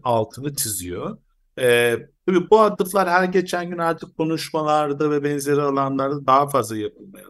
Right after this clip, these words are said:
başlandı. Bunun olumlu, olumsuz, e, veya bunun harekete geçirici, e, unsurlarını ayrı bir programda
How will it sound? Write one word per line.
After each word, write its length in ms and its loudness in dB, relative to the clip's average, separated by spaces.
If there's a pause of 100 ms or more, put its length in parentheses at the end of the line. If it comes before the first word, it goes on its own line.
(120)
başlandı. 460 -20 (680)
Bunun 180 -2
olumlu, 540 2
olumsuz, 1040 -4 (100)
e, 40 0 (480)
veya 420 2
bunun 340 -4 (260)
harekete 520 0
geçirici, 800 -2
e, 760 -16
unsurlarını 1000 -4 (180)
ayrı 300 4
bir 200 -2
programda 880 -2